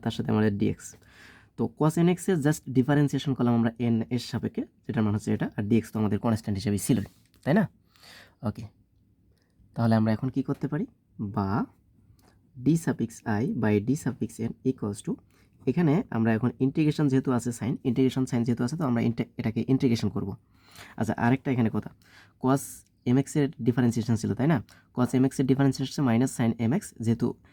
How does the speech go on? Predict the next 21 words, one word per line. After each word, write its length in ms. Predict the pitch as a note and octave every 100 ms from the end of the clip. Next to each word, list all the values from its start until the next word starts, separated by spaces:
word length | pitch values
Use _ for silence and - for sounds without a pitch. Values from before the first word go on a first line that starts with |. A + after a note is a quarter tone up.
| _ _
x 120 | C3+ - -
তে 80 | C#3 B2+
x 20 | - B2+
নয়, 140 | F#3 - _ _ _ _ -
এন 120 | C#3 D#3+
এক্স 120 | -
এর 60 | C#3+ B2
ডিফারেন্সিয়েশন 440 | B2 A2+ A2 G#2+ -
এন 80 | B2+
এর 60 | B2+
সাপেক্ষে 240 | C3+ C3+ C3
করলে 140 | C#3 -
এক্স 120 | B2 -
কিন্তু 140 | B2+ A#2+
আমাদের 180 | A#2+ B2+
সামনে 200 | - B2 A#2
চলে 120 | G2+
আসবে, 140 | G2 G2+ - _
তার 100 | - A2
মানে 100 | G#2
এই 60 | -